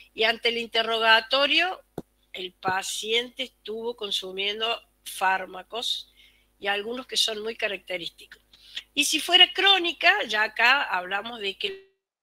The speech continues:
la lesión es la fibrosis intersticial o la atrofia, y ya la cosa es un poco más grave, puede haber, eh, pérdida en la concentración de orina,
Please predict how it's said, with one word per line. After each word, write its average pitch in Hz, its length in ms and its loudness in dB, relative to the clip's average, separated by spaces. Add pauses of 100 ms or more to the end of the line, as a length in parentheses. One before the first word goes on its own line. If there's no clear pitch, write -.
(460)
la 208 120 -2
lesión 220 600 2 (400)
es 208 140 -2
la 220 120 0 (360)
fibrosis 220 520 -2
intersticial 220 920 -2
o 180 80 -6
la 190 160 2
atrofia, 226 680 -2 (380)
y 196 140 -8
ya 208 400 2
la 208 140 -4
cosa 220 280 -4
es 220 60 -10
un 208 60 -18
poco 214 260 -8
más 220 160 -4
grave, 233 440 4 (360)
puede 226 240 2
haber, 220 420 4 (180)
eh, 214 360 0
pérdida 233 400 2
en 208 80 -4
la 202 120 -4
concentración 202 720 -4
de 220 120 0
orina, 247 680 -2